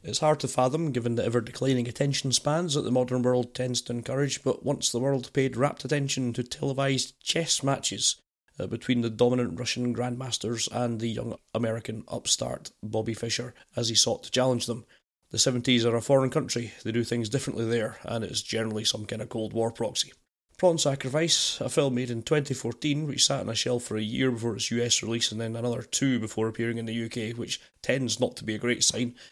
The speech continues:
uh, dramatises the story of aforementioned Bobby Fischer as he grows from a youngling with a raw talent for the game to a young man with a formidable genius for chess, but with equally formidable personal problems, including a paranoia that will eventually be his ruin.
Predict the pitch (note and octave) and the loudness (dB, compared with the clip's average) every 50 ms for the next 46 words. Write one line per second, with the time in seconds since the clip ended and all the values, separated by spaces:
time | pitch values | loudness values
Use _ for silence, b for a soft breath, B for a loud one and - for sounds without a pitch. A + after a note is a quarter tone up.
0 | B B - - - - - - - - D#3 F3 D3 C3 C3+ - - C3 B2+ A2+ | B B 2 4 4 4 4 0 4 6 8 8 8 6 2 2 4 6 6 6
1 | A2+ A2 A2 A2 - - - B2 B2 A#2+ A#2 A#2 G#2 B2 A#2+ - A2+ G#2 G#2+ G#2+ | 4 4 2 0 0 0 2 4 4 4 4 2 0 -2 -4 -4 -2 -2 -2 -2
2 | G#2+ - A2 G#2+ B2 B2+ G#2 G#2+ A2 - D3 D3 D#3 D#3+ D3 D3 B B B B | -2 -2 -4 -4 -6 -4 -4 -4 -4 -2 -2 2 2 2 0 0 B B B B
3 | B B - B2 C3 C3 - A2+ G#2 B2+ C3+ B2+ B2+ B2 - - - A#2 A#2 A#2 | B B 0 2 4 4 4 2 2 4 4 4 4 2 0 0 0 0 0 2
4 | A#2 C3+ B2+ C3 C3 B2+ B2+ A#2+ A2+ A2 A2+ A2 B2 C3 A#2+ - - B2 B2 A#2 | 0 0 -2 -2 -2 -2 -2 -2 -2 -4 -2 -2 -2 -2 -2 -2 -4 -2 0 0
5 | A#2 - - - - A2 A2+ A#2 A2+ A2+ A#2+ B2+ B2 A#2+ A#2+ B B B B B | -2 -2 -6 -6 -4 -4 -4 -4 -4 -4 -2 -2 -2 -2 -4 B B B B B
6 | - - - - F3 F3+ E3 D3 C3 B2+ B2+ B2 B2 A#2 A2+ A2 A2+ - - A#2+ | -6 -2 0 2 2 2 2 0 0 0 0 0 0 0 0 -2 -4 -2 -2 0
7 | A#2+ C3+ B2+ B2 B2+ B2 A#2+ A2 A#2 A#2+ A2+ A2+ A2+ A2 - - A2+ - A#2 A#2+ | 0 0 0 2 2 2 2 2 0 -2 -2 -2 -4 -4 -4 -4 -4 -4 -4 -2
8 | A2+ A2+ - - - _ _ _ _ _ _ _ _ _ _ _ - A#2 A2+ - | 0 0 -2 -2 -2 _ _ _ _ _ _ _ _ _ _ _ -14 -6 0 0
9 | A2 G#2 - - - - - A#2 A#2 - - - C3 A#2+ - - C3 A#2+ A#2 - | 0 2 0 -6 -8 -4 -4 -4 -4 -4 -2 -2 -2 -2 0 0 0 0 2 0
10 | - A#2+ B2 A#2 A2 A#2 A2+ A2 - C3 A#2+ A2+ - - A2+ A2 A2 - B2+ B2 | 2 2 2 2 2 -2 -2 -2 0 -2 0 0 0 0 -2 -2 2 4 4 4
11 | A#2 A#2+ A#2+ A#2+ A2+ - - - - B2+ C3 E3 E3 - B2 A#2 A2+ - B2+ B2 | 6 4 2 2 2 2 0 0 -2 -4 0 0 0 0 0 -2 -2 -2 0 0
12 | A#2+ A#2 A2+ A#2 A#2 A#2 A#2+ A#2 A2+ - - A2+ A2 G#2+ - - G#2+ - - - | 0 0 0 -2 -2 -2 -4 -4 -4 -2 -2 0 -2 -2 -2 -4 -8 -4 -4 -4
13 | - A2 A2+ G#2+ - - - - G#2+ G#2+ G#2+ G#2+ A2+ A2+ A2 A2+ | -4 -4 -8 -8 -8 -8 -8 -6 -8 -8 -6 -6 -4 -4 -4 -6